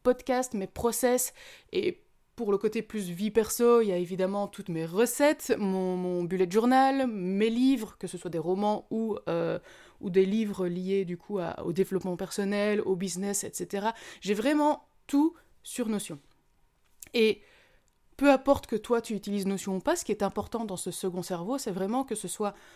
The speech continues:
un système qui est fiable et qui s'adapte à toi. Donc, dans lequel tu peux mettre les informations qui sont importantes, les données, les faits,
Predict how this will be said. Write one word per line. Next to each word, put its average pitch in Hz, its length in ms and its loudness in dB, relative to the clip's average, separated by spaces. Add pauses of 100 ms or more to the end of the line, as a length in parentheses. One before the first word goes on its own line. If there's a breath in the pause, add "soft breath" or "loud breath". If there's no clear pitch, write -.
(140 loud breath)
un 190 140 -4
système 214 480 -2
qui 190 160 -4
est 170 40 -2
fiable 226 680 -2 (100)
et 233 140 0
qui 220 140 -8
s'adapte 202 440 -4 (100)
à 190 120 -2
toi. - 320 -4 (500 loud breath)
Donc, 190 240 -4 (160)
dans 202 140 2
lequel 220 320 2
tu 220 120 -6
peux 208 140 -2
mettre 196 300 -4
les 196 240 0
informations 196 560 -2
qui - 80 -12
sont - 260 -6
importantes, 220 640 -2 (280 loud breath)
les 165 120 -6
données, 220 540 2 (200 soft breath)
les 165 200 -4
faits, 269 440 0